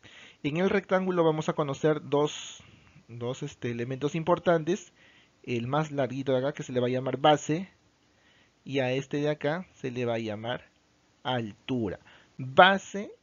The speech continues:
y altura. En un rectángulo, ¿ah? En un rectángulo. Base y altura. ¿Cómo hallo la fórmula para encontrar el área del rectángulo? Va a ser base por altura. Este de acá. Ahí está. El área de un rectángulo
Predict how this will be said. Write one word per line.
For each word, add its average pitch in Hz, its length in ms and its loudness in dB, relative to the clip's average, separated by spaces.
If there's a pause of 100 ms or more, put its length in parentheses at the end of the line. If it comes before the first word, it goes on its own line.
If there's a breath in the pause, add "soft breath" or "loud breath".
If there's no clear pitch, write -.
y 120 220 -8
altura. 117 640 -6
En 123 180 -12
un 160 140 -4
rectángulo, 139 640 -4
¿ah? 147 160 -14 (380)
En 120 180 -10
un 143 60 -10
rectángulo. 101 520 -10
Base 151 520 0
y 143 120 2
altura. 104 480 -4 (720 loud breath)
¿Cómo 156 460 8
hallo 156 320 2
la 147 140 4
fórmula 151 600 0
para 135 160 0
encontrar 139 440 0
el 147 160 0
área 151 200 2
del 156 120 0
rectángulo? 170 640 -2 (440 loud breath)
Va 120 60 0
a 123 40 -2
ser 123 220 -4
base 147 420 2
por 117 220 -2
altura. - 480 -10 (260)
Este 117 240 -8
de 110 80 -2
acá. - 220 -10 (320)
Ahí - 320 -16
está. 123 320 -4 (320 loud breath)
El 127 260 4
área 151 320 6
de 156 100 6
un 160 100 2
rectángulo 165 840 2